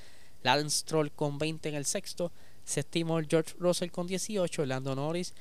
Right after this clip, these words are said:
en la posición ocho con ocho puntitos, Nico Hülkenberg. Hay que, hay que recalcar aquí, Haas estuvo bastante,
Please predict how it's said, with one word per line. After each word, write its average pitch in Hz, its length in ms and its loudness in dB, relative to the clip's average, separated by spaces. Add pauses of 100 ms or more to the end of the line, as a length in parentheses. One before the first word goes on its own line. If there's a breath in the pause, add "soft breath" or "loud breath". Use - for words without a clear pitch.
(460 loud breath)
en 147 160 0
la 143 120 0
posición 151 600 -2
ocho 190 320 -2
con 151 160 -4
ocho 143 220 0
puntitos, 190 520 -4
Nico 220 320 -4
Hülkenberg. 190 800 0
Hay 180 140 -4
que, 269 280 0
hay 190 120 -4
que 240 180 -2
recalcar 226 400 -2
aquí, 180 480 -4
Haas 208 340 0
estuvo 190 600 0
bastante, 165 840 0